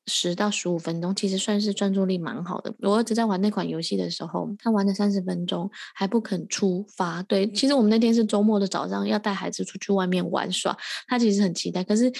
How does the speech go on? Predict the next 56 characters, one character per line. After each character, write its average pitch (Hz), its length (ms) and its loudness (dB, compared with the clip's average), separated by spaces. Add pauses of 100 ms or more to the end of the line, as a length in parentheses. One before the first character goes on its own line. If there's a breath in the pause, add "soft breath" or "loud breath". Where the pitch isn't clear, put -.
(200 loud breath)
因 240 100 4
为 247 120 6
我 196 160 2
们 180 240 -2
早-， 180 280 -2
早 180 140 -2
上 220 300 4
休 233 260 2
闲 208 180 2
的 190 80 2
时 190 140 -2
间 190 160 2
比 175 60 0
较 202 160 2
早 165 200 -2
嘛， - 160 -6
所 196 140 -2
以 - 20 4
我 185 40 2
们 175 80 0
就 185 100 2
开 202 220 0
始 180 100 -2
带 180 160 -2
他 175 100 -2
玩 156 160 -4
这 165 120 -2
个 165 60 0
游 139 140 -2
戏， 175 240 -4
想 175 220 -4
说 214 160 4
玩 185 180 2
十 208 220 0
到 247 100 2
十 247 140 0
五 226 80 4
分 214 140 4
钟 220 120 2
差 220 120 -2
不 208 100 -2
多 202 100 0
就 202 120 2
可 208 80 0
以 - 20 2
出 185 220 -4
门。 175 120 -4 (380 loud breath)
他 254 140 -2
一 262 80 4
玩， 196 180 4
玩 180 100 2
了 185 120 2
三 185 180 -2
十 180 140 -4
分 160 180 -4
钟， 175 180 -4